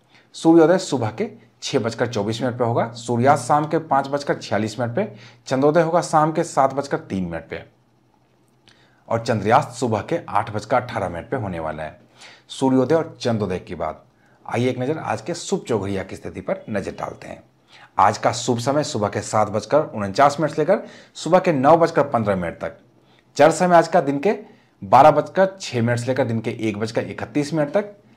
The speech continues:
लाभ समय दिन के एक बजकर इकतीस मिनट से लेकर दिन के दो बजकर छप्पन मिनट तक। अमृत समय दिन के दो बजकर छप्पन मिनट से लेकर शाम के चार बजकर इक्कीस मिनट तक रहने वाला है। ये तो थी आज की शुभ चौघड़िया।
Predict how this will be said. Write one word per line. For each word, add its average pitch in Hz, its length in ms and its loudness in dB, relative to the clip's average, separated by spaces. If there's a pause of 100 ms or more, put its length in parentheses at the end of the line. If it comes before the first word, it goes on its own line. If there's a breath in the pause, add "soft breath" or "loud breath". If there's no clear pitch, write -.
(120)
लाभ 135 300 8
समय 170 260 -2
दिन 123 180 -4
के 127 160 -2
एक 123 220 0
बजकर 113 200 -2
इकतीस 117 440 -4
मिनट 160 120 -4
से - 60 -4
लेकर 180 140 -2
दिन 131 180 -6
के 123 100 -4
दो 117 180 -2
बजकर 117 240 -6
छप्पन - 340 -4
मिनट 85 200 -4
तक। 78 200 -10 (540 soft breath)
अमृत 180 280 0
समय 190 240 0
दिन 147 160 -2
के 139 120 0
दो 135 160 2
बजकर 143 260 0
छप्पन - 320 -2
मिनट 151 140 0
से - 80 -8
लेकर 185 220 -2 (800 soft breath)
शाम 151 280 4
के 156 100 0
चार 143 240 4
बजकर 113 260 0
इक्कीस 131 440 -4
मिनट 92 160 -6
तक 113 120 -4
रहने 90 200 -6
वाला 78 260 -10
है। 73 140 -12 (540)
ये 107 240 2
तो 156 120 2
थी 170 320 -8
आज 95 200 2
की 143 100 -8
शुभ - 300 -4
चौघड़िया। 90 440 -4